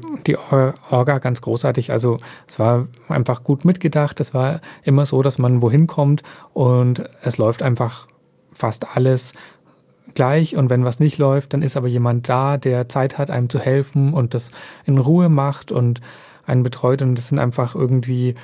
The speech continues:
genügend Leute eingestellt. So, man könnte sich genauso gut vorstellen, dass die, dass man auf der gleichen Veranstaltung ist in Deutschland und dann,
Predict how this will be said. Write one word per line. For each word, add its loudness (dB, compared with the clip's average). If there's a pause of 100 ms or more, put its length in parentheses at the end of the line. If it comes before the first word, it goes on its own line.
(300)
genügend 4
Leute 2
eingestellt. -2
So, -6
man 0
könnte 0
sich -14
genauso 0
gut 0
vorstellen, 0 (400)
dass -6 (1120)
die, 2
dass -2
man 2
auf 0
der 0
gleichen -2
Veranstaltung 0
ist -2
in 0
Deutschland 0
und 0
dann, 2